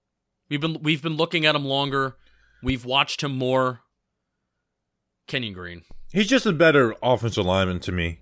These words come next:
Speaker 2: You know, um, Zion, maybe, you know, with that combine stuff gets you real hyped up. But at the, if there's one position you don't stress about the combine a ton, it's, it's probably gonna be guard,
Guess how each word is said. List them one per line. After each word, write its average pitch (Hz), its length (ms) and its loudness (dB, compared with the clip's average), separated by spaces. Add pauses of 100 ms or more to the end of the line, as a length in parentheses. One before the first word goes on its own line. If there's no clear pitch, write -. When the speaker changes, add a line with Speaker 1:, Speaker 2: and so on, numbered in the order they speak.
Speaker 2:
You 139 100 -4
know, 95 220 -2 (140)
um, 92 340 -2 (200)
Zion, 113 480 2
maybe, 107 460 0
you 110 200 -8
know, 104 60 0
with 98 120 -4
that 107 160 0
combine 104 420 -2
stuff - 320 -2
gets 107 200 -4
you 101 60 -6
real 104 180 0
hyped 101 260 -4
up. 98 160 -2
But - 240 -4
at 107 180 -4 (480)
the, 123 300 -4
if 160 100 -2
there's 165 200 2
one 202 180 0
position 156 400 0
you 113 100 0
don't 151 280 0
stress - 360 0
about 113 160 0
the 104 60 -8
combine 101 500 -2
a 87 60 -4
ton, 92 320 -2
it's, - 240 -8
it's - 160 -6
probably 135 340 -2
gonna 104 160 -2
be 87 120 -4
guard, - 500 -8